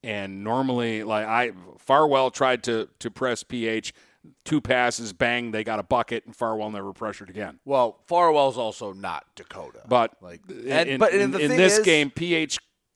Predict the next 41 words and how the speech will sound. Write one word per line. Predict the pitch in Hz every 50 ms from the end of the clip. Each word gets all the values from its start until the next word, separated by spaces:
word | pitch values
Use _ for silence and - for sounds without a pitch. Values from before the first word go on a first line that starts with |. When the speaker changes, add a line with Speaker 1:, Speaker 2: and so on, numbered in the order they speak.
| _ -
Speaker 1:
didn't | - 160 160 165 165 147
make | 147 143 147 131 -
those | 139 135 131 -
plays. | - 135 127 117 110 -
The | 107
passes | - - 117 123 135 135 131 - 127 120 107
weren't | 113 123 120 113 104 98 -
good. | - 135 139 147 143 131 - _ _ _ _ -
The | -
decisions | 95 104 104 - - - 135 143 120 135 139 131 -
weren't | 117 131 127 127 113 120
good. | 95 123 120 120 117 - _ _ _ _ _ _ _
They | 101 92 92 127 135 147
were | 160 151 139
going | 120 143 139 135 127 120 110
slower, | - - - - 139 151 160 151 131 110 107 107 - _ _ _ _ _ _ _ _ _ -
and | - 120 107
Dakota | 117 - - - 127 123 120
was | 110 104 98 -
going | - 110 104 98 92
faster, | - - 123 120 120 117 - - 113 104
and | 101 104
you, | 107 98 90 _ _
that's | - 135 151 165 156 - - -
what | 123 - -
you | 117
don't | 110 113 110 107 73
usually | 117 110 101 - - 87 95
see. | - - - 101 78 - _ _ -
Speaker 2:
And | 139 170 180
the | 165
thing | - 214 226 233 226
is, | 214 180
with | 175 170 160 _ -
pressure, | - - 170 175 180 - - 156 139 127 117 107 _ _ _ _ _
you | - 127 170 220
could | - - 339 247 151 117 101
do | - 156 185 208
well | 190 160 139 135 131 139 170 180 170
with | 151 131 135 131 123 -
it | 135 110